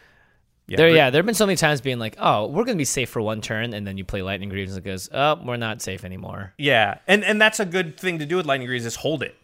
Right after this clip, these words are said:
Speaker 2: Yeah.
Speaker 1: Is not play it out. Is be like, "Oh, on turn f-, you know, seven, I'm gonna play Greaves and the creature same turn, equip, go." And, you know, it's a Tali or whatever. And
Speaker 2: Yeah.
Speaker 1: that's gonna totally swing the game in my favor. So,
Speaker 2: Yeah.
Speaker 1: um, okay. We're down to card number five.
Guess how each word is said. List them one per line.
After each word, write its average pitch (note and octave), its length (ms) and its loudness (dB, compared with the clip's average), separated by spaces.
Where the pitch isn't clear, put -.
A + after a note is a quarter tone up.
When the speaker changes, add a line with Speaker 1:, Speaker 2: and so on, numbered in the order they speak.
Speaker 2:
Yeah. C3 180 2
Speaker 1:
Is A#2 40 2
not C#3+ 200 2
play B2 180 2
it G#2 80 0
out. G2+ 280 -2
Is B2 180 -4
be B2+ 120 -4
like, A2+ 160 2
"Oh, B2 200 4
on A2 200 2
turn A#2 200 -4
f-, - 180 -14
you A#2+ 120 -2
know, G2+ 160 -4
seven, A#2+ 480 2
I'm A2+ 160 -4
gonna A2+ 140 -4
play C3 240 -2
Greaves A#2 340 -4
and C3 240 0
the A#2 40 -2
creature B2 280 -8
same A2+ 220 -8
turn, B2 260 -4
equip, A#2 380 -4
go." G#2 400 4
And, G#2 360 -2
you G2+ 60 -4
know, G2+ 80 -2
it's G2 100 -4
a G2 40 -8
Tali G#2+ 420 4
or F2 100 -8
whatever. G2 460 -8
And G#2 80 0
Speaker 2:
Yeah. B2 120 6
Speaker 1:
that's G#2 140 -2
gonna A2 160 -4
totally A2+ 400 -2
swing G2 220 -8
the F#2+ 60 -8
game F#2+ 160 2
in F2+ 60 -8
my F2+ 120 -2
favor. G2 320 -6
So, G#2+ 220 -2
Speaker 2:
Yeah. D#2+ 220 -16
Speaker 1:
um, G#2+ 460 0
okay. E3+ 220 4
We're B2 80 -6
down B2+ 220 2
to A#2 460 -4
card C#3 260 0
number B2 240 0
five. G#2+ 800 0